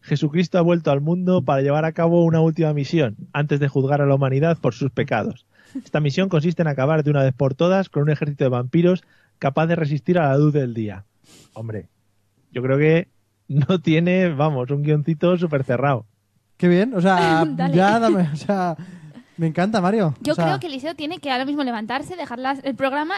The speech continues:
Speaker 3: e irse a ver la película, porque esto merece ya.
Speaker 2: Esto es como colgar las botas, pero dejar los cascos, ¿sabes? O sea, <laughs> irte a, que me gusta. Yo creo que la gente debería votar entre esas tres a ver cuál le gusta más para que yo vea, para que yo
Speaker 1: Vale.
Speaker 2: me, o sea, la que pe-, menos le guste realmente.
Speaker 3: Ujú.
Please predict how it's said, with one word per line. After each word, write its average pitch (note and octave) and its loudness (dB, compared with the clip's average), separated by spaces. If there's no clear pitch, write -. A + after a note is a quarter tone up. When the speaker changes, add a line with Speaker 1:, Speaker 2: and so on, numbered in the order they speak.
Speaker 3:
e C#4 -10
irse C#4 -4
a D#4 -4
ver C#4+ -6
la F4+ -4
película, A#3 -10
porque C4 -14
esto C#4+ -6
merece C4+ -2
ya. A3 -10
Speaker 2:
Esto E3+ -4
es - 0
como A3 2
colgar F#3 2
las G3+ 2
botas, G3 2
pero F#3+ 2
dejar E3 -2
los F3+ -2
cascos, F#3+ -6
¿sabes? C#3+ -4
O C#3+ -6
sea, D3 -4
<laughs> F#3 -2
irte E3+ -2
a, D#3 -4
que F3+ 0
me F3+ 0
gusta. G3 0
Yo F3+ 2
creo A#3+ 4
que B3 2
la A3+ 0
gente A3 -4
debería G#3+ 2
votar G3+ 0
entre F#3+ -4
esas F3 -6
tres F3+ -8
a F#3+ -2
ver F3 -2
cuál F#3 0
le F#3+ 2
gusta F3+ -2
más F3 -4
para E3+ -2
que D3+ -8
yo D#3 2
vea, C#3 -2
para D#3 -4
que D3 -4
yo F3 0
Speaker 1:
Vale. F3+ -2
Speaker 2:
me, D3 -12
o D#3 -6
sea, E3 -2
la E3 -2
que D3+ -14
pe-, E3 -4
menos F3 0
le F#3 2
guste G#3 0
realmente. E3 -4
Speaker 3:
Ujú. A3+ -20